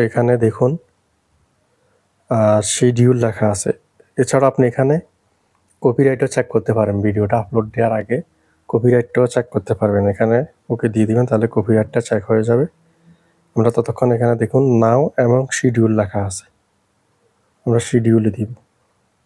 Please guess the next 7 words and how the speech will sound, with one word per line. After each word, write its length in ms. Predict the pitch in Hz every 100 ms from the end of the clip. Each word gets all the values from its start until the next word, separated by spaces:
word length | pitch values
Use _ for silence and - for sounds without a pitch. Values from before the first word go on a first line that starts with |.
| _ _ _ _ _ _ 117
আমরা 160 | 113 131
শিডিউলে 460 | - 117 113 110 107 110
দিব। 120 | 113 123 _ _ _ _ _ _ _ _ _ -
দেওয়ার 180 | 120 113 127
পর 80 | 120
এখানে 160 | 127 131
দেখুন 160 | 127